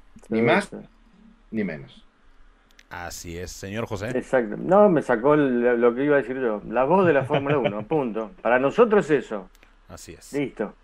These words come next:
Speaker 3: Y aparte una,
Speaker 2: No, no.
Speaker 3: una, una excelente
Speaker 2: Es decir,
Speaker 3: persona.
Speaker 2: aparte de excelente, a ver, aparte de yo, uno que,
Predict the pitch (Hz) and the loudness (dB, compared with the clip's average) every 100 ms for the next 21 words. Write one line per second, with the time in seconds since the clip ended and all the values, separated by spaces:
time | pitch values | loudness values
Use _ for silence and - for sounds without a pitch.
0 | _ _ _ _ _ 131 123 120 113 123 | _ _ _ _ _ -4 -2 -2 -4 -2
1 | 120 127 127 123 117 _ 139 147 - 117 | 0 0 2 0 -2 _ -6 -6 -4 -6
2 | 117 139 143 147 139 151 147 196 185 196 | -2 0 2 2 2 2 6 6 6 4
3 | 185 165 - - 139 139 151 131 131 117 | 6 6 2 -2 0 2 2 2 -2 0
4 | 120 120 98 92 _ - 104 - 127 127 | 0 0 -2 -6 _ -14 -6 -2 0 2
5 | 127 117 101 101 120 117 - _ 123 131 | 0 0 -4 -4 -2 -2 -10 _ -8 -4
6 | 135 - | -4 -4